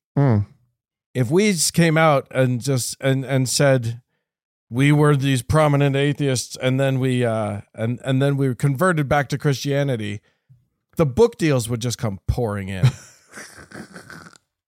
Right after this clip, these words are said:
Speaker 2: We, we would, we would have our own show on the Blaze Network. We would, we would be making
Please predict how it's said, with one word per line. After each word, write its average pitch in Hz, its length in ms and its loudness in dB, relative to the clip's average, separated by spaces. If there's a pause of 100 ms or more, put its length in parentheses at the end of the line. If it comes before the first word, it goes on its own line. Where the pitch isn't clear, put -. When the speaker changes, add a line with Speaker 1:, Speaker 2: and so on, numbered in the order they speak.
(580)
Speaker 2:
We, 214 140 4
we 196 300 2
would, 226 260 4
we 202 220 2
would 262 200 4
have 202 240 6
our 170 180 6
own 165 160 4
show 160 680 4
on 117 220 0
the 110 100 -2
Blaze 160 720 2
Network. 151 540 2
We 240 140 2
would, 170 280 2
we 240 120 2
would 247 180 2
be 156 140 4
making 151 400 2